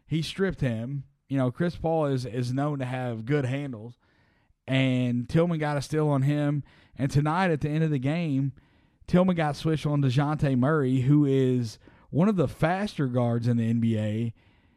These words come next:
and Tillman was able to stick with him and get a block. Got a foul called. It, eh, it is a foul. They called it. It's fine. Not gonna debate that a whole lot, but the block was clean for sure.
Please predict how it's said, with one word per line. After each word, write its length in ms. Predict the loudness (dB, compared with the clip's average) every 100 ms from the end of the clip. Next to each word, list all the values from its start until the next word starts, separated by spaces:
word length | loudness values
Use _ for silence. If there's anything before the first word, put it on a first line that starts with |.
| _ _ _
and 160 | -2 2
Tillman 320 | 2 2 2
was 160 | 2 2
able 220 | 0 0
to 80 | -4
stick 280 | -2 -2 0
with 120 | 0
him 260 | 0 -2 -4
and 120 | -2
get 140 | 0
a 60 | 0
block. 440 | 0 0 0 -4 -12 -20 _
Got 180 | -8 -4
a 60 | -4
foul 360 | -2 -2 -2 -2
called. 540 | 0 2 2 0 -4 -8 _ _ _ _ _ _ _ _ _ _ -20
It, 360 | -6 -2 -2 -2 _ _ _ _ -20 _ _ _ -14
eh, 460 | -8 -4 -2 -2 -4 _ _
it 140 | 2
is 160 | 4 2
a 60 |
foul. 300 | -2 -2 0
They 100 | 0
called 300 | 0 0 2 2
it. 80 |
It's 120 | 0 -2
fine. 500 | -4 -2 -2 -4 -6 -6
Not 220 | -4 -2
gonna 140 | -2
debate 300 | -2 0 -2
that 160 | -2 -2
a 40 |
whole 200 | 0 0
lot, 280 | 0 -2 -4
but 300 | -4 -4 -6 -12 _ _ _
the 120 | -4 0
block 360 | 2 2 0
was 160 | -4 -6
clean 600 | 0 2 2 -2 -6 -8
for 160 | -4 -4
sure. 560 | -2 -2 -2 -4 -6